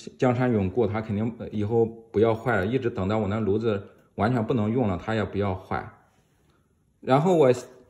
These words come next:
今天啊，我先去 Home Depot 再把我买的这些东西退了，这些东西加在一起一共四十多块钱吧，买一个那个，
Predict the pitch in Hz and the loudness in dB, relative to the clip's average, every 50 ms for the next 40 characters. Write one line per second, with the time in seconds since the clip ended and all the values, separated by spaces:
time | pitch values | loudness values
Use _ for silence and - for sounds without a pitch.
0 | _ - 151 160 156 147 160 151 139 113 107 110 110 - 160 156 160 156 - - | _ -4 -2 0 0 0 2 2 2 2 2 0 0 0 -2 -2 -2 -2 -2 0
1 | 160 147 139 123 110 - - - - 139 139 131 147 143 135 143 139 127 113 107 | 2 2 2 2 0 -4 -8 -8 -6 -4 -4 -2 -4 -4 -4 -2 -2 -2 -2 -2
2 | 143 135 120 117 123 127 131 135 123 - - 110 120 117 135 127 123 110 127 131 | -2 -2 0 2 2 2 0 -2 -2 -2 -4 -4 -4 -2 -2 -2 -2 -2 -2 -2
3 | 135 131 127 - - - 180 147 117 98 82 67 - - - _ _ _ _ _ | -2 -2 -4 -6 -6 -4 -2 -2 -2 -2 -4 -8 -10 -14 -20 _ _ _ _ _
4 | _ _ _ _ - 170 160 147 160 165 170 170 160 170 170 165 170 170 160 165 | _ _ _ _ 0 0 0 0 0 -2 -4 -4 -2 0 0 0 0 0 -2 -2
5 | 160 131 123 135 139 151 151 139 - - 180 131 127 113 117 110 123 117 98 101 | -2 -2 -2 -2 -2 -4 -6 -8 -4 -4 -2 -2 0 0 0 0 -2 -2 -4 -4
6 | 90 87 90 82 85 98 101 - - 131 147 156 180 175 175 170 156 135 - 135 | -4 -4 -6 -6 -4 -4 -4 -4 -4 -4 -2 0 0 0 0 -2 -4 -4 -4 -2
7 | 131 131 127 127 | -2 0 -2 -2